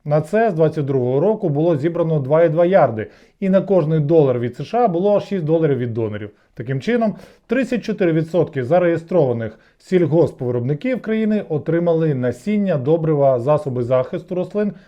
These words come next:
та зберігання продукції, а також фінансові ресурси для виробництва сільгосппродукції. Ця підтримка допомогла зберегти та зібрати понад п'ять з половиною мільйонів тонн зерна, що принесло понад один мільярд доларів доходу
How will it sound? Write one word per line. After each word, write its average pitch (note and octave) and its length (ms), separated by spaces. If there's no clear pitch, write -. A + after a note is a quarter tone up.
та G3+ 200
зберігання D3 440
продукції, A#2+ 600
а C#3 140
також G#3+ 460
фінансові C3+ 520
ресурси G3 460
для D#3 300
виробництва D3+ 680
сільгосппродукції. C#3 1300
Ця C#3 180
підтримка F3 680
допомогла G#3 500
зберегти D3+ 460
та D3 140
зібрати D3 440
понад B2+ 340
п'ять D3 260
з - 40
половиною A2+ 440
мільйонів A#2 360
тонн C3+ 220
зерна, A#3+ 360
що - 240
принесло D#3 580
понад G#3+ 500
один D#3 420
мільярд C3 400
доларів E3 380
доходу C#3+ 520